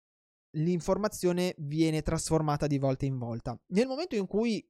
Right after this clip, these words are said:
il testo scritto non c'è e quindi è tutto affidato alla trasmissione orale, o in questo caso, eh, beh sì, a una trasmissione orale di per sé, la cosa diventa ancora più complicata, perché ogni insegnante, ogni praticante avrà fatto dei cambiamenti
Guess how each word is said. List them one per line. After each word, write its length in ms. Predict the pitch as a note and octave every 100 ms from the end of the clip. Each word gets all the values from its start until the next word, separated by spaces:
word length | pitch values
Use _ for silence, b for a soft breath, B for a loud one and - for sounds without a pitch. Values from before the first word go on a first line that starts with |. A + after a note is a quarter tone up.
| -
il 140 | D3
testo 260 | - G3 D3+
scritto 340 | - G3+ -
non 320 | C#3 C#3+ E3+ E3
c'è 400 | - D3 C3 C#3
e 80 |
quindi 240 | D#3 G3 E3
è 120 | D3
tutto 260 | B3 A#3 F3
affidato 600 | - - C#3+ F3 - C#3
alla 120 | C3+
trasmissione 640 | C#3 C#3 C3+ - C#3+ C3
orale, 640 | C#3 C#3+ B2 G#2+ A2 C3+ D3+ B B B
o 200 | - D3
in 80 | D3+
questo 240 | C3 A#2+
caso, 340 | B2 F3+ D3 C3 A#2+
eh, 160 | - B2
beh 180 | D#3+ B2
sì, 120 | B2+
a 60 | A2+
una 160 | B2+
trasmissione 440 | C#3 C3+ C3+ F3 C#3+
orale 280 | C3+ B2
di 100 | B2
per 180 | E3+ B3+
sé, 220 | - C#3+ b b -
la 180 | G#3+
cosa 240 | B3 G3 G#3
diventa 320 | E3 D3+ D#3
ancora 300 | D3 E3+ D#3
più 160 | D#3 C#3+
complicata, 720 | D3 C#3 C#3+ - C4+ B3+ D3+
perché 320 | D3 C#3+ D3
ogni 420 | F#3 D4+ C#4+ G#3
insegnante, 720 | E3+ - D#3 D#3 D3+ C#3+ C#3+
ogni 480 | D3 A#3 C4+ A#3+ F#3+
praticante 800 | D#3 D3 - D3 C#3 C3+ C3 C3
avrà 380 | C3 C3+ C3+ C#3+
fatto 520 | - C3 C3+ - C#3
dei 320 | C3 C3+ C3+ B2+
cambiamenti 1080 | C#3 C3+ C#3 C#3 C3+ C#3 B2+ B2 - B2